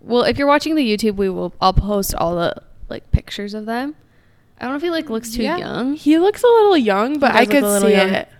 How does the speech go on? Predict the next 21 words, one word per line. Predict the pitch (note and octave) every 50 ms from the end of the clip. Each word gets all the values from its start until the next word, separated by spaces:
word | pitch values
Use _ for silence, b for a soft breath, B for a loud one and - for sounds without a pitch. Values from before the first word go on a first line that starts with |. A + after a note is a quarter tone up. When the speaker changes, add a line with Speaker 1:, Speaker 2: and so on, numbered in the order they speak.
| _ _ -
Speaker 3:
Okay, | A#3 A3+ A3+ A3
I | - -
sent | G#3 - A#3+ A#3 G#3
you | A#3+
Speaker 1:
Yeah. | C#4
Speaker 3:
guys | D4 D4 C#4+
this | A#3+ B3 B3 A3 - -
in | - G#3 G#3 G3+ G3 -
a | -
message, | F#3 F3+ F3+ - G#3 G#3 A3 G#3 - B B B B B B B B B B - -
but | G#3 G3 F#3+ - F3
the | G3 G3
fan | - - - - G3 F#3 F#3 G3 G#3
art | - - A#3 B3+ C#4 D4 B3+ -
of | - A#3 A3+ G3
Dane | G#3+ G#3 G3 F3+ G#3 B3 C4 A#3+ A3+ -
looks | G#3 G#3 G3 - - - - - -
just | - - F#3+ F#3+ F#3+ -
like | G#3 G3+ -
Richard | G3+ F#3 F#3 - F#3+ F3
Madden. | F3+ E3+ A#2 A#2 - - - F#3+